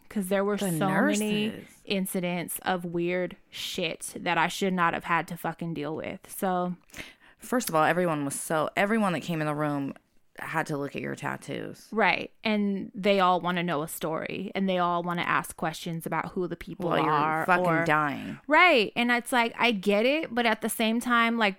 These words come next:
Speaker 1: read the room. Like, your
Speaker 2: Yeah.
Speaker 1: timing is not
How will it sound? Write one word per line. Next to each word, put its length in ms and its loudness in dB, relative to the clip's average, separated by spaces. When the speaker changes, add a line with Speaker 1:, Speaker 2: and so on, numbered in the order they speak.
Speaker 1:
read 360 2
the 100 6
room. 400 0
Like, 280 4
your 100 8
Speaker 2:
Yeah. 80 4
Speaker 1:
timing 540 2
is 200 -2
not 360 2